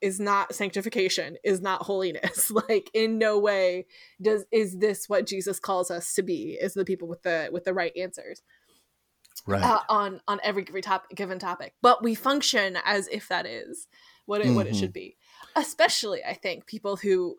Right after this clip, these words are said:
Speaker 1: who have gone to seminary, uh, because we have been trained in knowing what the right <laughs> answer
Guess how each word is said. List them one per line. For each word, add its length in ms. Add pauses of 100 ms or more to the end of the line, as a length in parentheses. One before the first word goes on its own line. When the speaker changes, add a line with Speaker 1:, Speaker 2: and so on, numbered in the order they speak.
Speaker 1:
who 100
have 80
gone 260
to 100
seminary, 840 (480)
uh, 220 (100)
because 360
we 400
have 200
been 180
trained 600
in 100
knowing 300
what 160
the 80
right 200
<laughs> 220
answer 260